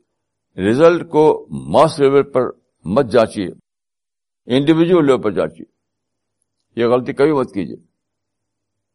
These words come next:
وہ نے پیغمبروں کا کام بھی آپ کو لگا کہ کچھ بھی نہیں ہوا۔ ایک صاحب میرے پاس ایک وقت آئے،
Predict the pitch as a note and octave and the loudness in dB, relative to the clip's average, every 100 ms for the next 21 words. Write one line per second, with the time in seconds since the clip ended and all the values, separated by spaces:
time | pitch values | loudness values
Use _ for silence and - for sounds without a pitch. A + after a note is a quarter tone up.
0 | _ _ _ _ _ _ F#2 A#2+ B2+ G#2 | _ _ _ _ _ _ -4 -2 0 2
1 | A2 G#2+ C3 D3 C3+ B2+ C3+ A#2 B2+ A2+ | 2 2 2 2 2 2 2 2 0 -4
2 | B2 B2 - _ - A2+ B2 B2+ C#3 C#3 | -4 -6 -12 _ -14 -10 -4 -2 -2 -4
3 | - _ _ _ _ _ _ _ _ _ | -8 _ _ _ _ _ _ _ _ _
4 | _ _ _ _ _ _ _ _ _ _ | _ _ _ _ _ _ _ _ _ _
5 | _ _ _ _ - A2 - A#2+ C3 B2 | _ _ _ _ -4 -4 2 2 4 2
6 | B2+ - A#2 A2+ F#2+ A#2 F#2 F#2 C3 | -2 0 0 0 -4 -2 2 4 4